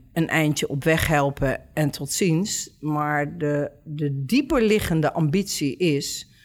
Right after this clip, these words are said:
dat je iemand echt weer helpt rechtop te staan.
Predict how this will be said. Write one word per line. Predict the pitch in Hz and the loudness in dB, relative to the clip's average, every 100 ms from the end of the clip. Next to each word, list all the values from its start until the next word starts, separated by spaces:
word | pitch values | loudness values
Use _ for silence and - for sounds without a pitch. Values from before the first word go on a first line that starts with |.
| - - - - _ _ | -20 -20 -20 -20 _ _
dat | - 185 190 | -2 -2 0
je | - | -2
iemand | 202 202 185 - | 0 2 0 -2
echt | - - - | 0 0 0
weer | 160 147 139 | 2 2 2
helpt | 156 147 143 - | 2 2 0 -8
rechtop | - 143 170 - - 160 - | -4 0 2 2 0 -4 -4
te | - | -6
staan. | - 156 139 131 131 | -2 0 0 -2 -6